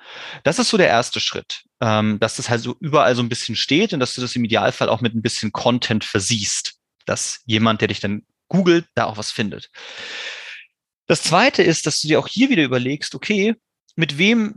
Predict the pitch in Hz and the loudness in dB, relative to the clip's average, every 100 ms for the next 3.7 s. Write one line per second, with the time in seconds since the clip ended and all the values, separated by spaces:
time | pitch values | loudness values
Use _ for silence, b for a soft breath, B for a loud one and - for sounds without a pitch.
0 | - - 156 - 165 170 180 233 226 165 | -12 -2 0 2 0 0 0 0 -2 -6
1 | 110 104 - 101 98 107 139 - 147 147 | -6 -8 -4 -2 0 0 -2 -2 -2 -2
2 | - - - 156 196 220 208 180 180 - | -8 -10 -4 0 0 0 0 2 2 2
3 | 185 185 - - - - | 2 0 -2 -10 -8 -10